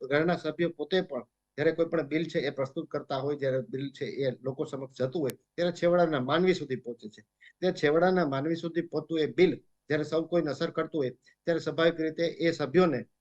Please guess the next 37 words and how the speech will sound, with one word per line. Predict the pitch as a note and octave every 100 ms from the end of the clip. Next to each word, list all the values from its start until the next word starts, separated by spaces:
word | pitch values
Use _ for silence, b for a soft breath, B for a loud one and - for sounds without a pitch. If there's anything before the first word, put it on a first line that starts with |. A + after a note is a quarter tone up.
| _
અભિનંદન | C3 E3 D#3+ D3 C3+
આપવા | C3+ B2+
ઘટે | A2+ D3+ A#2+ - -
અને | D#3
એ | D3+
સભ્યોમાં | D#3 D3+ E3 D#3+ -
તમામ | D3+ F#3 F#3
પક્ષના | F3 D3+ D3 B2+
સભ્યો | C3 C3+ C#3 - _ _
સામેલ | - D3+ C3 G#2
હોય | G#2
છે. | - _ _ _ _ _ _ -
અગત્યની | C3+ E3 F3 F3+
બાબત | E3+ E3+ E3+ E3
અથવા | D3+ D#3
ઇતિહાસની | C3 - F3+ F3+ E3+
બાબત | D#3 D3+ D#3+ - b -
અહીંયા | C#3+ D#3+
એ | D#3 F#3+
છે | F#3+ C3 - _ _ -
કે | D#3
સામાન્ય | C3 D3 F3 F#3+ F3
રીતે | D#3+ - F3
જ્યારે | D3+ B2 F3
પણ | G3 C3 - _ _ _
ચૂંટણીમાં | D#3 D3+ F3 E3+
હારનો | D#3 C3 D#3+ F3+
સામનો | E3+ D#3 D#3+
કરવો | D#3+ E3+
પડે, | E3+ B2 G#2+
ત્યારે | _ _ - F#3
વર્ષોથી | E3+ E3 F3 F3 F#3
એક | E3
પ્રથા | C#3+ F3
બની | E3+ D3+ C3
ગઈ | B2+
છે | C3+